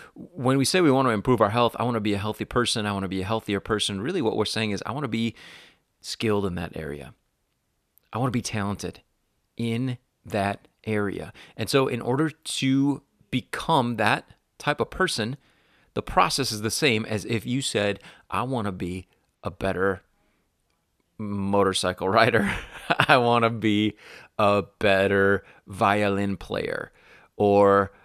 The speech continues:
football player," whatever it is, same process. And I'm gonna explain that to you. So I'm not one here on sports metaphors. I don't think you've maybe heard me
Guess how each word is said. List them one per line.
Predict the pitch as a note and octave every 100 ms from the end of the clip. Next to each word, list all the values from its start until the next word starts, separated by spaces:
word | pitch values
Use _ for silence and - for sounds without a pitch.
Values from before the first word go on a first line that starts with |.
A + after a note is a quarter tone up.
| _ -
football | - - A#2 - G2 D#2+
player," | - - G2 - - - _ _
whatever | - A2+ C3+ C3 B2
it | C3
is, | B2 G2
same | - A#2 A#2+ A#2 A#2+ -
process. | - G2 - - - -
And | A#2+
I'm | A#2
gonna | D3+ D3+ C3+ - - -
explain | - - C3 A#2
that | G2+
to | -
you. | F#2+ F#2 - -
So | B2 G2+ -
I'm | B2
not | D#3+ G3
one | C3+ C#3 C3+
here | - B2+ C3 C3+ - _ _ -
on | B2 A#2 A2 F#2+ -
sports | - - C3 A#2+
metaphors. | C3 B2 - C3 C3+ C#3 - - -
I |
don't | C#3+ D3
think | - C#3+
you've | B2 A2+ - _ - _ _
maybe | - A#2+ A#2+ A#2
heard | G#2+ A2+ G#2+
me | A2+ A#2+ A2